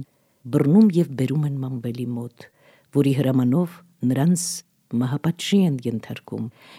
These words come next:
իսկ Վարազդատին հալածում են կայսրության սահմանները։ Ըստ Մովսես Խորենացու, հռոմեական կայսրը հրամայեց նրան աքսորել Թուղիս կղզին, որը Մեծ Բրիտանիայից հյուսիս էր գտնվում,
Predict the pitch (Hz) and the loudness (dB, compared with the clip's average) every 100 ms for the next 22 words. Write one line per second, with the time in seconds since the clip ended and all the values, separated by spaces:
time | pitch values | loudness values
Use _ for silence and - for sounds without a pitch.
0 | - - - 139 139 135 135 131 - 208 | -4 -2 0 2 2 0 -2 -2 2 4
1 | 190 165 156 143 - 160 147 139 131 - | 4 2 0 0 0 2 2 0 -4 -12
2 | _ _ 120 123 - 120 110 117 120 - | _ _ -6 -4 -6 -8 -8 -8 -6 -6
3 | 113 113 113 117 117 - - _ _ _ | -6 -10 -8 -8 -10 -14 -18 _ _ _
4 | _ _ _ _ _ 196 - - 196 185 | _ _ _ _ _ 4 4 2 0 2
5 | 170 - - 160 156 151 - 202 185 - | 0 2 2 2 2 0 0 0 0 -6
6 | _ _ - 143 139 151 151 196 190 165 | _ _ -6 0 2 2 2 2 2 2
7 | 170 - 190 185 170 160 151 160 175 - | 0 0 0 0 2 0 0 0 -2 -2
8 | 156 156 170 170 165 - - 143 165 175 | -2 0 0 -2 -8 -4 -2 0 0 0
9 | 175 160 151 165 - - 165 160 147 160 | -4 -6 -4 -4 -4 -4 -4 -4 -4 -4
10 | 147 127 131 _ - 135 143 139 135 - | -4 -6 -12 _ -8 0 2 4 2 -2
11 | 123 123 120 127 123 170 - 170 - 185 | -6 -4 -2 -2 0 -2 -2 -4 -2 -2
12 | - 113 - 113 - 113 117 | -4 -6 -8 -8 -6 -6 -6